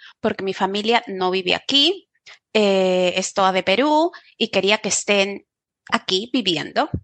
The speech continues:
pero era algo súper difícil. Mi padre trabaja, mi madre no, no quiere cambiar de país, mi hermana trabajaba en Perú y tal. Pero al final se dieron las cosas y mi hermana decidió mudarse a Barcelona,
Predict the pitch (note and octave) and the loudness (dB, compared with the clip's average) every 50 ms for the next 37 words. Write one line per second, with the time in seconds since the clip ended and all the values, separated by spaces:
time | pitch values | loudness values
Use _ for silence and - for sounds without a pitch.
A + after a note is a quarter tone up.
0 | - - E4+ D#4+ C#4 C4 C4+ C4 A#3+ G#3+ G#3 - - G#3+ - G3+ G#3 G#3 F#3 - | -4 0 0 2 4 4 2 2 0 0 -4 -4 -4 -4 -4 -4 -6 -6 -6 -8
1 | G#3 G3 - - A3+ A3 G#3 F#3 - E3+ E3+ E3+ F3 F3+ - F3+ F3+ F3+ F3+ F3 | -8 -8 -6 -6 -6 -4 -4 -2 0 2 2 2 2 0 0 0 2 2 2 0
2 | - - F#3+ F3+ F3+ F3+ F#3 E3+ E3 E3+ D#3+ D#3+ E3 E3+ F3 F3 F3 E3+ E3+ - | 0 -2 -2 0 0 0 0 -2 -2 -2 -2 -2 -2 0 0 0 0 0 -2 -4
3 | E3+ E3+ D#3+ D#3+ E3 E3 - - E3+ E3 - - E3+ E3 D#3+ E3 - - D#3+ E3+ | -6 -4 -4 -2 -4 -4 -4 -4 -6 -6 -4 0 0 2 2 2 0 -2 -4 -2
4 | E3 E3 D#3+ E3 E3+ - F3+ F#3 G3 G#3 G#3 G#3 G#3+ - - F3 D#3+ D#3+ D#3+ D#3+ | 0 -2 -2 -2 -2 -2 0 0 0 0 -2 -4 -4 -4 -2 -2 -2 0 0 0
5 | D#3 D#3 D#3 - - F3+ F#3+ - E3+ D#3+ D#3+ E3+ - F#3+ F#3+ G3+ A3 A3 A3+ A3 | -2 -2 -4 -4 -4 -4 -4 -2 -4 -4 -4 -4 -2 -2 0 0 0 0 0 0
6 | G3+ - - A3 A#3 G#3 A3+ - _ _ _ _ _ _ _ _ _ _ - - | 0 0 2 2 2 2 -2 -6 _ _ _ _ _ _ _ _ _ _ -20 -20
7 | - _ - C#4+ C#4+ C#4+ C#4+ C#4+ - - D4 D4+ E4 E4+ D#4 E4 - - - - | -10 _ 0 2 2 2 2 0 -2 -4 0 2 2 2 2 0 -4 -8 -10 -10
8 | - - A#3+ G3 G3+ G#3+ A3 G#3+ A3+ A#3 A3+ - _ _ _ _ - F#3+ F3 - | -6 -2 -2 0 0 2 2 2 0 -2 -6 -10 _ _ _ _ -4 -4 -4 -2
9 | - - D4+ D4+ D4 D4 - G#3+ A3+ - - - _ - - - _ - B3 G#3+ | -2 0 0 0 0 0 0 -2 -2 -2 -6 -14 _ -20 -20 -16 _ -6 -4 -2
10 | G3+ G3 F#3+ G3 G3+ G3+ G3+ G#3 F#3+ - G#3+ G#3+ G#3 - - F#3+ E3 E3+ F3 F3 | 0 0 0 0 0 -2 -2 -2 -4 -2 -2 -4 -2 -2 -4 -4 -2 0 0 0
11 | F3+ F#3 F3+ F3 E3+ F3 E3+ E3 E3+ F3 - - F3 E3+ D#3+ D#3 D#3+ D#3+ E3 - | 0 -2 -4 -4 -2 0 0 0 0 -4 -6 -6 -2 -2 -2 -2 -4 -8 -8 -6
12 | - F3+ G3+ C#4 D#4+ D#4+ D#4 D#4+ F4 | -4 -2 2 2 2 2 2 2 0